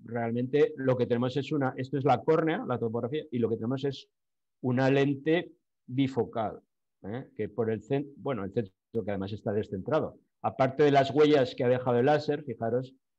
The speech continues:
que ya tiene unas irregularidades que no, no pintan muy bien, la verdad. Pues tienes una zona aquí en la cual han, ha disminuido la potencia de la córnea en ocho dioptrías,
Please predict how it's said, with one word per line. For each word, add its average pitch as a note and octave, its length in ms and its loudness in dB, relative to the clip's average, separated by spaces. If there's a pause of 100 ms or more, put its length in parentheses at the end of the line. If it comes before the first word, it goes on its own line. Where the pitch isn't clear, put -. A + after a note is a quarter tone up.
(200)
que G#2+ 140 0
ya A#2+ 380 4 (500)
tiene B2+ 180 0
unas C3 240 0
irregularidades B2 920 0
que A#2+ 120 -2
no, A2 440 -8 (220)
no A#2+ 260 -6
pintan C3 440 -2
muy G#2+ 160 -2
bien, A#2 260 -2
la G#2 80 -6
verdad. G2+ 280 -6 (400)
Pues B2 160 -2
tienes D3+ 220 2
una D#3 220 2
zona D#3+ 220 4
aquí F#3 440 0 (320)
en B2 120 0
la B2 180 4
cual D#3+ 400 4 (320)
han, C#3 300 2 (240)
ha C3 80 0
disminuido C#3+ 800 4
la A2+ 180 2
potencia A#2+ 400 -2
de C3 60 4
la C3 100 2
córnea D3 320 -2 (100)
en G#2+ 160 -4
ocho B2+ 240 0
dioptrías, D#3+ 640 2